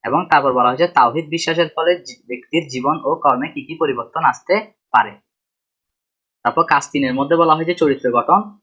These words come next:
ও উপস্থাপন। পরকালে জান্নাত লাভের জন্য আল্লাহর ইবাদতের সাথে আমাদের নৈতিক চরিত্রে যেসব দিক উন্নয়ন করা অত্যাবশ্যক, সেগুলো তোমাকে উল্লেখ করতে হবে।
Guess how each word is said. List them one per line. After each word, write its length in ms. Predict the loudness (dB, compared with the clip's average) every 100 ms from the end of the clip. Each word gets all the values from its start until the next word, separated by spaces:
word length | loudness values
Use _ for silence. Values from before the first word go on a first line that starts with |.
| _
ও 80 | 0 0
উপস্থাপন। 560 | -4 -10 -4 -4 -4 -8 -14 _ _ _
পরকালে 420 | 4 4 2 0
জান্নাত 300 | 2 2 2 0
লাভের 240 | 0 0
জন্য 180 | 0 2
আল্লাহর 400 | 4 2 -2 -2
ইবাদতের 540 | -4 -4 -2 -2 -2 -4 _ -2
সাথে 460 | 0 2 0 0 -10 _
আমাদের 360 | -2 2 2 2
নৈতিক 340 | -2 -6 -6
চরিত্রে 300 | -6 -2 -2
যেসব 340 | -2 -2 -4
দিক 160 | -4 -6
উন্নয়ন 320 | -4 -4 -6 -4
করা 220 | 0 0
অত্যাবশ্যক, 680 | 0 -4 -2 -2 -4 -6 -10 _ _ _ -10
সেগুলো 300 | -4 -2 -2
তোমাকে 300 | -2 -2 0
উল্লেখ 240 | -2 -4
করতে 420 | -8 -2 0 0 -4 _
হবে। 260 | 0 0